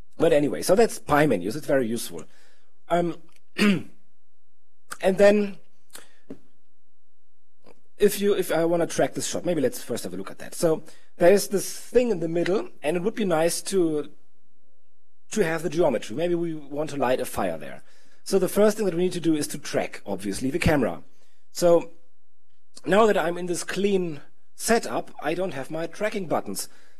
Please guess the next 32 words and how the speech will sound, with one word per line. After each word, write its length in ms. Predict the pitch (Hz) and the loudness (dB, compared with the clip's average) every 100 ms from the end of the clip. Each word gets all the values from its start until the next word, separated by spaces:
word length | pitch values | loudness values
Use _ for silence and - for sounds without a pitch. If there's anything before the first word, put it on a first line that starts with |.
| - - - | -10 -10 -2
And 140 | 160 | 0
I 80 | 151 | 2
can't 280 | 160 175 165 | 2 0 2
remember 400 | 170 160 170 170 | -2 0 0 -2
the 120 | 165 | -2
tracking 420 | - 175 - 180 | -2 -4 -2 -4
shortcuts, 600 | 175 226 - - 104 - | 4 4 4 0 -6 -6
but 220 | - 175 | 0 0
I 100 | 175 | 2
can 340 | 165 - 143 165 | -2 -2 -4 -4
remember 420 | 160 147 120 156 | -2 -2 -2 -2
at 160 | 143 147 | -4 -4
least 340 | 143 120 - | -2 -2 -2
three 540 | - - 151 131 113 - - - - | -6 -2 0 2 -2 -8 -10 -8 -2
letters, 420 | 113 - 73 - | 0 0 -6 -4
like 300 | 107 107 - - - - - - - - - - | -4 -4 -8 -10 -10 -10 -10 -10 -10 -10 -10 -6
W, 600 | 127 120 113 120 120 117 - | -4 -4 -4 -6 -6 -8 -8
Q, 460 | - 147 120 120 117 - | -4 -2 -2 -6 -10 -8
E. 280 | 135 123 113 | -6 -4 -6
I 80 | - | -6
can 200 | 127 185 | -4 -4
remember 320 | 165 147 156 | -2 -2 -2
those. 380 | 120 170 156 170 - - - | 0 2 2 -2 -8 -10 -10
So 320 | - 185 175 - - | 2 4 4 2 0
I 120 | 131 | 2
have 120 | 170 | 2
all 140 | - 190 | 2 2
my 120 | 170 | 2
tracking 460 | - 190 226 214 | 2 2 2 2
tools 340 | - 151 170 180 | 0 2 2 2
on 200 | 143 165 | -2 -2
these 460 | 175 180 165 - | -2 -4 -4 -6